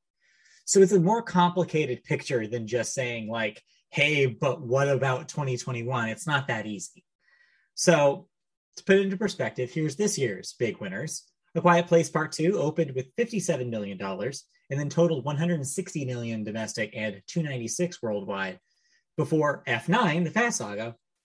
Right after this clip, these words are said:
won the summer with the most successful opening weekend of seventy million dollars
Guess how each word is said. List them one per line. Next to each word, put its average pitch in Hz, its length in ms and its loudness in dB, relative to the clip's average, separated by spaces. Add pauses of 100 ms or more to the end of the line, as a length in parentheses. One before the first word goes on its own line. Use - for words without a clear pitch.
(380)
won 196 460 4 (100)
the 127 80 2
summer 120 480 -4 (380)
with 135 100 4
the 135 120 0
most 180 200 6
successful 131 480 0
opening 107 320 -4
weekend 110 340 -4
of 101 80 -6
seventy 196 380 0
million 104 260 -6
dollars 170 440 -12